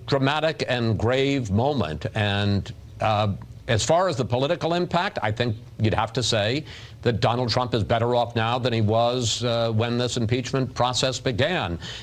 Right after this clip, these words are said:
He's had a s-, a number of bipartisan successes on trade deals. The economy is rolling along. Tr-, uh, the Gallup poll just came out. It's the highest he's had in his presidency, forty-nine percent. But you,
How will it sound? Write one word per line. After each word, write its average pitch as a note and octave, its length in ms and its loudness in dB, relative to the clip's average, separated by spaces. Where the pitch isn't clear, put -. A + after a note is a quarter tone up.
He's G2+ 260 2
had G2+ 320 2
a G#2 80 0
s-, G2+ 160 0
a G#2 200 0
number A2 360 2
of G#2 160 0
bipartisan A2 760 2
successes A2+ 760 2
on E2+ 160 -2
trade B2 360 0
deals. A#2 400 2
The G#2 80 0
economy A#2+ 440 0
is A2 140 0
rolling A2+ 280 2
along. A#2 520 0
Tr-, - 140 0
uh, G2+ 340 2
the F#2+ 300 2
Gallup A#2 480 0
poll A#2+ 240 2
just A2+ 280 0
came A#2 280 2
out. B2+ 240 2
It's G#2+ 220 -2
the G2 120 0
highest A#2+ 460 0
he's G#2 200 0
had A2+ 280 0
in G#2+ 60 2
his F2+ 140 0
presidency, A#2 760 0
forty-nine A#2+ 680 2
percent. B2 640 0
But G#2+ 240 0
you, A2+ 140 2